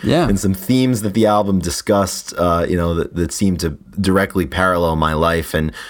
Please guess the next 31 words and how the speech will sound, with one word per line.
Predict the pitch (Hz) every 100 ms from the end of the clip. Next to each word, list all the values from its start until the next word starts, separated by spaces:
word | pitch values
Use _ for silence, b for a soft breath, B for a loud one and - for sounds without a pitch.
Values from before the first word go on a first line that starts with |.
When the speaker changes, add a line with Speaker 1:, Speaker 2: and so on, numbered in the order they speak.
| B
Speaker 2:
it's | 110
weird, | 151 180
you | 123
know, | 113
how | 107
you | 117 117
just, | 101 101 - - -
it's | 120 117
just | 175 196
like | 185
a | 123
weird | 104 120 127 101
kind | 123 107
of |
fate | - 110 -
thing | - 92 85
when | 82
you | 80
discover | 73 - 90 85
music, | 82 82 82 76 - -
you | 78
know, | 76
at | 76
just | 71 90 85
the | 82
right | 80 78
time. | - 78 80
And | 78 82
she's | 95 90
such | - 117 117 -
a | 92 82